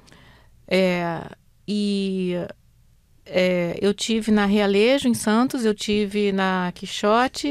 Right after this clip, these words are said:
em Belo Horizonte, e eu tive na Arte e Letra, em Curitiba. E são três, é, livrarias que têm editoras e que pu-, publicam,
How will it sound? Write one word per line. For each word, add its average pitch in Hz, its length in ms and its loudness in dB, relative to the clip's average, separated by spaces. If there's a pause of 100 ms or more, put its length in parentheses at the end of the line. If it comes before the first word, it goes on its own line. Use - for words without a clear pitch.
em 208 100 -2
Belo 202 220 2
Horizonte, 202 720 -2 (400)
e 208 80 0
eu 208 60 2
tive 220 200 0
na 220 200 4
Arte 226 200 -4
e 233 40 0
Letra, 220 580 2
em 196 120 0
Curitiba. 185 720 -2 (360)
E 214 80 2
são 254 160 2
três, 349 560 4 (120)
é, 208 200 2
livrarias 214 460 2
que 240 100 -8
têm 262 180 0
editoras 233 760 2 (720)
e 208 100 0
que 208 120 -8
pu-, 226 260 0
publicam, 233 680 -2